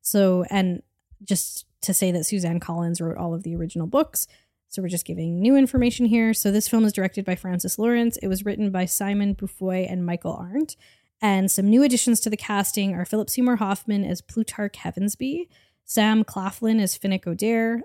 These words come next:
Lynn Cohen as Megs, Jenna Malone as Johanna, Joanna Mason, and Jeffrey Wright as Beetee. Synopsis. Katniss Everdeen and Peeta Mellark become targets of the Capitol after their victory in the seventy-fourth Hunger Games sparks a rebellion in the districts of Panem.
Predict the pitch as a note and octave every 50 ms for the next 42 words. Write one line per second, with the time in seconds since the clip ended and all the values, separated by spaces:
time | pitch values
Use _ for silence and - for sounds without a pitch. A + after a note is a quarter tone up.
0 | D5 - A3 G#3+ A3 A#3+ A#3 - A3 G#3 G#3 G#3+ A3 A3 G#3 E3+ F3+ F3 F3+ F#3
1 | F#3 F3+ F3 F3 F3+ - B3 B3+ - - - _ A3+ G#3 - G3+ G3+ G#3+ A3 G#3+
2 | G3+ G3 F#3+ F#3+ F#3+ F#3+ F#3 F#3 F3+ - - G3 F#3 E3+ - F#3 F3 F3 F3 E3+
3 | - _ _ _ _ _ _ _ _ _ - G#3+ G3+ F#3+ F#3+ F3+ F3+ G#3 A#3+ -
4 | D4+ C#4+ D4 D#4 - - - _ _ _ _ - G3 F#3 - G3 F#3 - G#3 G3
5 | F#3+ F#3+ F3+ F3+ F3 - - E3 D#3+ F3 _ - - - - - _ _ _ _
6 | _ _ _ _ _ _ _ _ _ _ _ _ _ _ _ _ _ _ _ _
7 | - - A#3 A#3 G3+ - - - - A3 - - _ _ _ _ _ _ - A#3+
8 | B3 - D#4+ F4+ - - G#3 A3+ A#3 A3 A3+ A3 G#3+ G3 G3 - - A3+ A3+ A#3
9 | B3 A#3+ G#3+ F#3+ F3+ F#3 - _ G3 - F#3+ F#3+ F#3 - - - G#3+ G#3+ A3 C4
10 | - - B3 - C4+ - - - G3 G3 - F#3 F#3 F3+ F3 - F#3 - - G3
11 | G3 G3 F#3+ - G3+ _ - A3+ A#3 A#3+ A#3 - G3+ G3+ F#3+ - G3+ G3 G#3 G#3+
12 | G3+ - - G3 F#3 F3+ - - G3+ G3 F#3+ F#3+ G3 F#3 F#3 F#3+ F#3 - - -
13 | F#3+ A3+ - - - - A#3 A3 G#3+ G3+ G3 F3 E3+ F3+ F3 E3+ E3+ F3 - -
14 | F3 E3 E3 - - F3 - - - F3+ E3+ - - - - E3+ E3+ F3+ - _
15 | - - F#3+ - - -